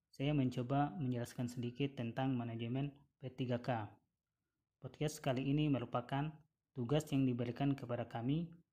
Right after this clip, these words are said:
oleh Bapak Abdul Rahim, S E, M P D, selaku mentor pada agenda tiga mata pelatihan Latsar Angkatan tiga puluh enam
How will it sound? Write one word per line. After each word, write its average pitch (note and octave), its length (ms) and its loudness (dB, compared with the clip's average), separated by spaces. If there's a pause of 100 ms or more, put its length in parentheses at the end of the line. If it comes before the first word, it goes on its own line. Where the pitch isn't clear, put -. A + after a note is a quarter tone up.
(180)
oleh B2 240 -2
Bapak A#2+ 480 0
Abdul B2 240 -2
Rahim, C#3+ 480 -2
S - 240 -8
E, D#3 240 -4
M B2+ 240 -4
P A#2 160 -6
D, C3+ 40 2 (680)
selaku B2 320 -2
mentor D3+ 480 2
pada A#2+ 320 -4 (340)
agenda A2+ 500 -2
tiga A#2 320 -2
mata A#2+ 300 -2
pelatihan A2 500 -6
Latsar C#3 480 -2
Angkatan B2+ 460 -4
tiga A2+ 240 -6
puluh A2 180 -8
enam C#3 240 -2